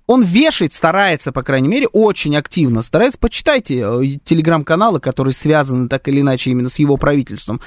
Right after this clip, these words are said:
Что они там сейчас толкают? Они толкают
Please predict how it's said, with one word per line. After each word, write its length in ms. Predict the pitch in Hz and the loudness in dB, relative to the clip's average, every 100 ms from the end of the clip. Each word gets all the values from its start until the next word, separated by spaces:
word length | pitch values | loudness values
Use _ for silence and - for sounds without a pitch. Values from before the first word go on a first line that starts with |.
| - | -18
Что 320 | - - 277 269 | -14 0 2 2
они 220 | 190 185 | 2 0
там 220 | 190 226 | 0 -2
сейчас 280 | - - 190 | -2 -4 -2
толкают? 500 | - 180 175 139 123 | 0 0 2 0 0
Они 140 | 185 | -2
толкают 540 | 247 208 - 233 226 | 0 -2 2 2 2